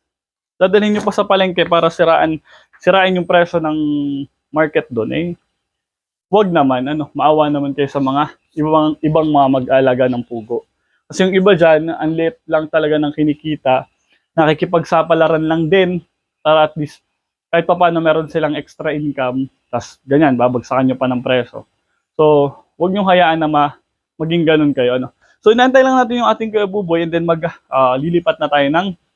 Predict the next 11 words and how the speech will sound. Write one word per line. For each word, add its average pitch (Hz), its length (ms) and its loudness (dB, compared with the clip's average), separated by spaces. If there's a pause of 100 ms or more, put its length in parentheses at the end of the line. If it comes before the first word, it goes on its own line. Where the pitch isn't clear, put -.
(340)
ah, 131 400 2
mga 147 240 0
pugo. 127 320 -4 (1900)
So, 156 100 2
guys, 165 160 2
yan, 160 320 2 (240)
dumating 151 320 -4
ng 156 160 -2
ating 156 240 -4
Kuya 156 160 2
Buboy. 151 640 2